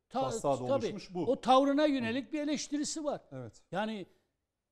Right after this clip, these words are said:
Speaker 1: o gün o programda olmayan bir kişinin sonrasında bu tartışmaya müdahil olması, "Ben Diyarbakırlıyım, Mezopotamya çocuğuyum."
Speaker 2: M H P'nin özür dilemesi
Speaker 1: Abi,
Speaker 2: gerektiğini.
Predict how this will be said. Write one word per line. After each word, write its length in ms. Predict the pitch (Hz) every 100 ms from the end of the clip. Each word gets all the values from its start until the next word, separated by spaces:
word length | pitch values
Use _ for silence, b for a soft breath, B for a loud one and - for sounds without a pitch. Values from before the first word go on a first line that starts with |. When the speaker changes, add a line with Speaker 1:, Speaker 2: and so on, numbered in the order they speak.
| -
Speaker 1:
o 240 | 285 202
gün 200 | 214 247 254
o 160 | 262
programda 540 | 247 240 226 220 208 233
olmayan 500 | 220 202 175 135 113 _ _ _ _ _
bir 200 | 147 233
kişinin 520 | - 208 - 196 214
sonrasında 680 | 170 202 226 202 - 202 208
bu 80 | 202
tartışmaya 640 | 180 180 170 - 175 208
müdahil 360 | 202 180 175 196
olması, 600 | 208 196 202 - 208 127 _ _ _ -
"Ben 240 | 180 190
Diyarbakırlıyım, 800 | 175 202 214 214 - 202 202 190
Mezopotamya 720 | 165 165 190 - 196 208 214
çocuğuyum." 640 | 202 190 180 202 202 185 143
Speaker 2:
M 100 | 123
H 60 | 120
P'nin 180 | 127
özür 220 | 120 113 110
dilemesi 400 | 110 107 107 113
Speaker 1:
Abi, 80 |
Speaker 2:
gerektiğini. 360 | 107 160 123